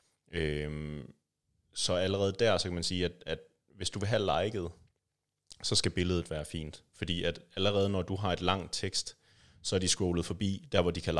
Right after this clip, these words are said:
like. Og hvis de gerne vil like det, så skal de scrolle op igen. Og det er sådan, jeg, det, jeg ved godt, det er en lille ting, men, men de færreste, hvis de har læst et opslag, som de måske godt kunne lide, der var langt, går ikke op og scroller op for at like, og så går ned igen.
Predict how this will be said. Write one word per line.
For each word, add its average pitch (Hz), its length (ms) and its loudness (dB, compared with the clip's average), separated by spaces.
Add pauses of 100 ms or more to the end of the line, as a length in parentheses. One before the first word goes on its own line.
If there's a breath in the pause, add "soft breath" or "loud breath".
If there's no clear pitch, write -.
like. - 240 -4 (720)
Og 87 80 -2
hvis 87 140 2
de 87 100 -6
gerne 95 200 2
vil 87 80 0
like 87 240 4
det, - 80 -4
så 87 60 -4
skal - 180 -2
de - 40 -4
scrolle 87 300 0
op 87 120 2
igen. 82 160 -2
Og 82 80 -2
det 90 60 0
er 82 40 0
sådan, 82 440 -2
jeg, 87 140 2 (260)
det, 92 260 0
jeg 98 100 -2
ved 98 120 2
godt, 90 140 2
det 90 80 0
er 90 40 0
en 90 60 -2
lille 101 260 -2
ting, - 340 -4 (540 soft breath)
men, 92 280 -4
men 95 180 -4
de 90 140 -6
færreste, 104 640 2
hvis 90 180 -2
de 90 120 -2
har 92 80 2
læst 95 360 2
et 80 80 -4
opslag, 80 580 -2 (240)
som 87 220 -2
de 85 80 -4
måske 95 300 0
godt - 180 0
kunne - 160 -8
lide, 107 220 -2 (360)
der 82 60 4
var 76 120 2
langt, 87 420 -2 (440 soft breath)
går 101 120 4
ikke 110 140 4
op 117 120 4
og 110 60 2
scroller 90 300 2
op 104 200 2
for - 160 4
at 85 240 4
like, 92 160 0
og 85 40 0
så 87 100 -2
går 85 140 0
ned 90 180 0
igen. 73 320 -6